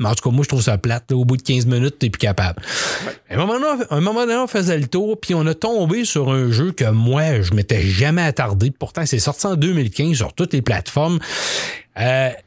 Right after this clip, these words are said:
Speaker 1: Trivial Pursuit, je l'ai, je l'ai, on l'a acheté sur la Switch parce qu'il était en rabais en plus. Euh, je, non, je pense qu'il était même pas en rabais, on l'a acheté plein prix.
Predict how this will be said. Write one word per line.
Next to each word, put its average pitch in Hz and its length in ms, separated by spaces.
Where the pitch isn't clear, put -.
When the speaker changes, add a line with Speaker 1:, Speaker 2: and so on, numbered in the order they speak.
Speaker 1:
Trivial 202 460
Pursuit, 175 760
je 113 160
l'ai, 131 140
je 117 260
l'ai, 123 80
on 123 80
l'a 143 160
acheté 143 240
sur 156 160
la 123 160
Switch 185 300
parce 120 140
qu'il 120 100
était 110 100
en 139 100
rabais 120 280
en 123 140
plus. 139 420
Euh, 120 60
je, 107 120
non, 208 140
je - 60
pense 220 200
qu'il 151 100
était 143 120
même 160 180
pas 160 160
en 120 40
rabais, 101 200
on 113 60
l'a 110 120
acheté 107 180
plein 117 180
prix. 95 200